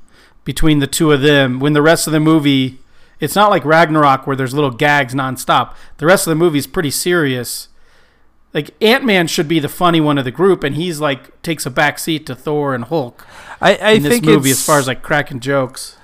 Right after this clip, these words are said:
Speaker 2: Thor, uh, Thor's lost everything. Just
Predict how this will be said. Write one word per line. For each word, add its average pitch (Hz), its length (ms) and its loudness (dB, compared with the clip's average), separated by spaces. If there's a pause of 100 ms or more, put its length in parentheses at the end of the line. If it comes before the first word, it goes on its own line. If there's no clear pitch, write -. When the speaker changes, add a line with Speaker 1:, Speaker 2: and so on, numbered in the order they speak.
(140)
Speaker 2:
Thor, 202 640 2 (540)
uh, - 480 -20
Thor's 196 280 2
lost 127 380 0
everything. 117 560 -8 (260)
Just - 180 -20